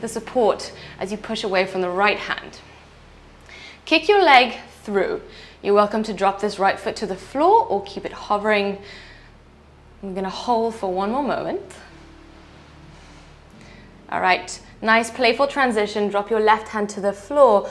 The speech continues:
Flip your dog, right foot pulls over to the side. Wild thing, reaching through chest space. Are you with me?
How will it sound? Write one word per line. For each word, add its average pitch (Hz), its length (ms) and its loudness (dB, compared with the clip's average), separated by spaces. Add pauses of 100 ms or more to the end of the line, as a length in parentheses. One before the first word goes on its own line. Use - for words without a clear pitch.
(180)
Flip 330 400 -4
your 294 120 2
dog, 214 300 4
right 208 340 2
foot 226 220 -4
pulls 202 260 -2
over 190 220 2
to 185 220 -2
the 180 100 -4
side. - 580 -4
Wild 320 540 2
thing, 180 400 -4 (500)
reaching 175 360 -2
through 254 160 -8
chest 285 300 2
space. - 340 -4
Are 196 40 0
you 214 140 -4
with 240 180 0
me? 220 240 -2